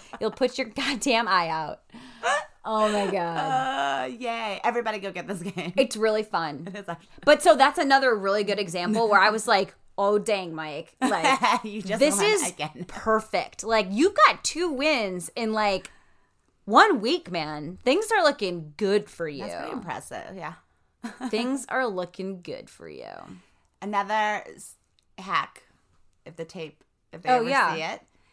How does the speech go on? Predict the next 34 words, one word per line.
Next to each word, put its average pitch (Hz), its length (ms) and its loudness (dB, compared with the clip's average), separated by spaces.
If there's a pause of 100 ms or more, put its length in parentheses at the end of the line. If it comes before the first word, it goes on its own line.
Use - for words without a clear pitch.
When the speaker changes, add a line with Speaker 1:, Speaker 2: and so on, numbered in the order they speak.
(140)
Speaker 1:
you - 100 -14
can 180 60 -12
put - 140 -12
rice 151 540 -12
in 180 140 -14
a 170 40 -14
salt 170 260 -14
shaker, 190 480 -18 (340)
and 156 120 -18
it 170 60 -8
Speaker 2:
Oh, 190 140 -4
Speaker 1:
still 165 100 -6
Speaker 2:
yeah. 175 280 -2
Speaker 1:
sounds 160 120 -8
like - 160 -16
it, 185 200 -16
and 165 100 -18
nothing 147 260 -20
comes - 240 -20
out. - 160 -20 (140)
Speaker 2:
That's - 200 -18
a 190 40 -14
really 165 200 -10
good 151 260 -12
Speaker 1:
Like, 185 140 -4
Speaker 2:
point. 131 100 -10
Speaker 1:
have 156 100 -10
a 147 40 -16
separate - 360 -14
one 131 140 -16
for - 120 -20
them. - 220 -20 (440)
Speaker 2:
Yes. - 640 -20
Speaker 1:
Mm-hmm. 139 380 -18